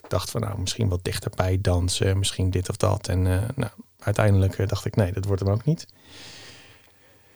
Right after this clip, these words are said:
Toen dacht ik van, nou, misschien, ehm, moet ik dan wel gewoon,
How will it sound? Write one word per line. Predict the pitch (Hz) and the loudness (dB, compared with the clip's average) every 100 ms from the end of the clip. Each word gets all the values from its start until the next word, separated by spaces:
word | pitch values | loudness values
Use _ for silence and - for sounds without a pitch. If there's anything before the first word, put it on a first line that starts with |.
| - - - - _ _ | -20 -20 -20 -20 _ _
Toen | - 175 | 6 8
dacht | 190 - | 8 8
ik | 156 | 6
van, | 160 | 8
nou, | 160 165 139 - _ _ - | 8 8 8 2 _ _ 6
misschien, | 151 - 185 170 160 139 - | 8 8 8 10 10 8 6
ehm, | 139 139 135 135 131 127 120 117 117 - - - - _ _ _ _ | 8 10 10 10 10 10 10 8 4 -4 -16 -20 -20 _ _ _ _
moet | 131 143 | 4 6
ik | 143 | 6
dan | - 120 | 8 8
wel | 110 104 | 10 8
gewoon, | - 120 110 107 110 | 6 6 8 8 6